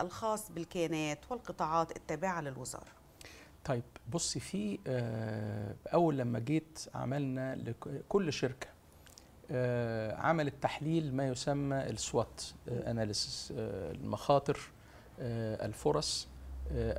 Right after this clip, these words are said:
Speaker 2: ال-، نقاط القوة والضعف، علشان نعرف العيوب اللي عندها إيه. آه، في كثير من الأحوال لقينا إنه، آه،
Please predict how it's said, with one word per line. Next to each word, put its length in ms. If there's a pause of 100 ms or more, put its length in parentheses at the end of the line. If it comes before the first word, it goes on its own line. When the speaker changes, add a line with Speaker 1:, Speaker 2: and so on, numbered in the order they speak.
Speaker 2:
ال-، 720
نقاط 320
القوة 340
والضعف، 500 (440)
علشان 320
نعرف 540
العيوب 480
اللي 160
عندها 520 (100)
إيه. 160 (1040)
آه، 580
في 180
كثير 440
من 160
الأحوال 560 (240)
لقينا 580
إنه، 500
آه، 560